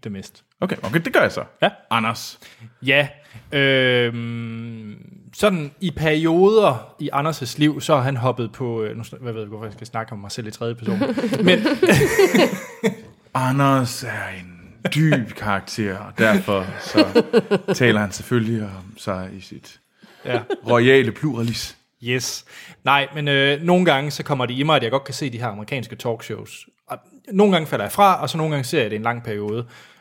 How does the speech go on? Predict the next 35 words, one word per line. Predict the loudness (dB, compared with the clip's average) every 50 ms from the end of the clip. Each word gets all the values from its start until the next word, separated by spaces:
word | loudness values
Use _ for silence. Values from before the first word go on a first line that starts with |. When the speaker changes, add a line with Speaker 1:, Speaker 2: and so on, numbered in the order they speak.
| _ _ -2
Speaker 1:
Og | 2 4
her | 4 2
på | 2 -2
det | -4 -4
sidste | -4 -4 -2 -2
har | -4
jeg | -4
set | -4 -6 -2 -2
ret | -2 -2 -2
meget | -4 -6 -6 -6 0
Conan, | 4 4 6 6 4 2 0 -2 -4 -10 -14 _ _ _ _ -6
hans, | -4 -4 -4 -2 -2 -2
øh, | -2 -2
T | -2 -6 -8 -6
B | -6 -4 -4 -2 -2
S, | -2 -4 -6 -8 -10 -14 -18 _ -10
øh, | -8 -6 -6 -6 -8 -12 -18 _ _
talkshow. | -4 -4 -2 -2 -4 -6 -8 -8 -8 -12 -14 _ _ _ _
Speaker 2:
Mhm. | -2 0 2 2 0 -2 -6 -10 -14 -12 -8 -8 -8 -8 -10 -14 -20 -20 -20 -20 -20 _ _ 2
Speaker 1:
Og, | 6 8 8 8 8 8
øh, | 8 8 6
det | 4 2
fandt | 2 2 2
mig | 2 2
så | 4 4
over, | 6 6 6 6 6 6 4 2 0
øh, | -2 0 0 0 0 0 -2 -2 -4 -6 -8 -4 -4
dokumentaren, | -2 0 2 0 2 2 2 2 2 0
der | -2 -2
hedder, | -2 0 0 2 2 2
øh, | 0 -2 -2
Conan | 0 0 0 0 0 -2
O'Brien | -2 0 2 2 2 2 0 -2 -4 -4 -6
Can't | -6 -6 -6
Stop, | -10 -10 -4 2 2 2 2 2 -4 -14